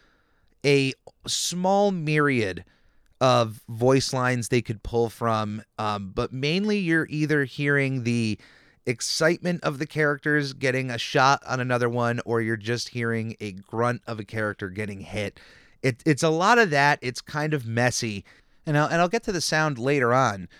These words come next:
But as we start the game, we get CatDog. He looks great. Hey, that couch is beautifully modeled, and that's just a part of the presentation part that I gotta say is, is a bit of an A plus for me.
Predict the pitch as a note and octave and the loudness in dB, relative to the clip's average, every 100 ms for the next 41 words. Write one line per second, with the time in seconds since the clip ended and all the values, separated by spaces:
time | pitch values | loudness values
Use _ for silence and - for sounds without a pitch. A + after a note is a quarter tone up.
0 | _ - F3 F#3 G3 - G3+ F#3 D#3 E3+ | _ -2 0 0 0 0 0 -2 -4 -2
1 | E3 D3 G#2+ C#3+ - C#3 C3 - B2+ B2+ | -2 -2 -2 -2 -2 0 0 0 0 0
2 | B2 F#2+ B2+ B2 - D#3 D#3 C#3 C3+ A#2+ | -2 -4 -2 -2 -2 0 0 -2 -4 -4
3 | G#2+ - - C3+ - A2+ F#2+ A#2+ C#3+ D3+ | -4 -4 2 2 0 -4 -8 -6 -2 -2
4 | C#3+ B2 A2+ A#2+ A#2+ A#2+ G#2+ G#2 A#2 - | -4 -2 0 0 0 -2 -2 -4 -4 -4
5 | B2+ - - A2+ A#2 G#2 G#2 A2+ G#2 F#2+ | -6 -8 -6 -2 -2 -4 -6 -4 -4 -4
6 | A2 A2+ G#2 G2 G#2 - G#2 G2+ G#2 G#2 | -6 -6 -8 -4 -2 -2 -4 -2 -2 -2
7 | - G#3+ A#3+ A#2 D#3+ - E3 F3 A#2 C#3+ | -2 0 0 0 -4 -4 -2 -2 -2 -2
8 | F3 - D3+ C#3+ C#3 D3+ - E3 G#3 - | -2 -2 -6 -4 -4 -4 -6 -4 -4 -2
9 | D3+ G#2+ F#2 | -6 -6 -8